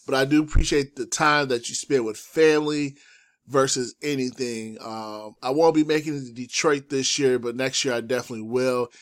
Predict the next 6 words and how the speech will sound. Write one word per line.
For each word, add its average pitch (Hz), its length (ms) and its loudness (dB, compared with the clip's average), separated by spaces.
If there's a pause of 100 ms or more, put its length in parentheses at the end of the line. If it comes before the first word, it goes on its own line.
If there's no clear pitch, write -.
(140)
Detroit 143 440 0
is 123 160 -4
back 127 300 2
on 110 120 -6
a 104 40 -8
lockdown, 127 1000 0